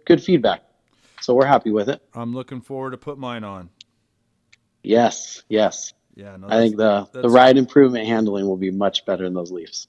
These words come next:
Speaker 2: Well, and you know what? Uh, that's what I appreciate about you. You're a good, you've been a good customer and a good friend throughout the years, but, you know, you just don't,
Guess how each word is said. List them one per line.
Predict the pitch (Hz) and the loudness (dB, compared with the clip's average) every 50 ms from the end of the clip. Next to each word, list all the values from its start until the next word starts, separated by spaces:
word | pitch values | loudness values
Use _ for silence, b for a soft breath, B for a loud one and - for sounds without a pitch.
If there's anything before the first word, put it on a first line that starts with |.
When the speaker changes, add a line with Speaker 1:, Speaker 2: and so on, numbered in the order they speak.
| _ | _
Speaker 2:
Well, | 185 190 202 202 196 | -12 -8 -8 -8 -8
and | 165 175 175 175 | -8 -10 -10 -10
you | 185 196 | -8 -8
know | 208 208 202 | -8 -8 -8
what? | 185 180 175 170 170 165 156 | -6 -8 -8 -8 -8 -10 -10
Uh, | 139 147 135 | -10 -10 -10
that's | 131 156 165 180 - - 190 | -8 -8 -8 -10 -10 -12 -10
what | 185 185 180 170 160 - - 151 | -8 -8 -6 -6 -8 -10 -10 -10
I | 139 135 | -8 -8
appreciate | 135 131 123 _ - 143 143 135 - 151 147 143 | -8 -8 -10 _ -12 -12 -12 -12 -12 -12 -10 -10
about | 131 127 127 123 120 | -10 -10 -10 -10 -10
you. | 123 135 | -10 -10
You're | 143 131 123 127 113 | -10 -10 -10 -10 -12
a | |
good, | 107 - 147 147 | -12 -14 -18 -16
you've | 131 123 113 | -16 -14 -12
been | 139 143 | -12 -12
a | 131 | -10
good | 117 160 151 - | -10 -12 -14 -10
customer | - 151 151 147 - - 156 147 147 151 156 | -8 -8 -8 -8 -10 -14 -14 -14 -14 -16 -16
and | 143 120 | -16 -18
a | 113 | -16
good | 107 139 131 - | -14 -14 -14 -14
friend | - 147 139 139 139 139 135 - _ _ _ _ _ _ | -12 -12 -12 -10 -10 -12 -14 -18 _ _ _ _ _ _
throughout | _ - 135 135 131 - | _ -12 -10 -10 -10 -12
the | 135 127 | -12 -12
years, | 123 127 131 131 120 | -10 -10 -10 -10 -12
but, | - 127 117 _ | -12 -14 -14 _
you | - 151 | -14 -14
know, | 151 147 147 | -12 -12 -12
you | 147 151 151 151 | -12 -14 -16 -14
just | 151 170 160 - | -14 -14 -16 -12
don't, | - 175 165 156 151 _ | -10 -8 -8 -8 -10 _